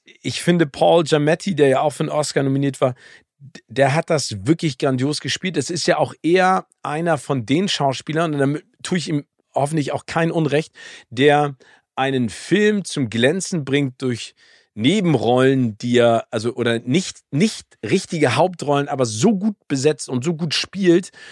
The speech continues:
dass du einfach merkst, boah, Alter, was in dem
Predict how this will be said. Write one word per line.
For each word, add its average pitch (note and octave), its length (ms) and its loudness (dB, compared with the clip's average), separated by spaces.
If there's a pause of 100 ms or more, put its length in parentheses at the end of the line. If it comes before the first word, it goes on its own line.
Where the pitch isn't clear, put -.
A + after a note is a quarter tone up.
(400)
dass C3+ 240 0
du D3 100 -2
einfach C3 320 -4
merkst, B2+ 420 -4
boah, A#2 540 -6
Alter, G#2+ 340 -6
was - 280 -10
in A#2 180 -6
dem C3+ 380 0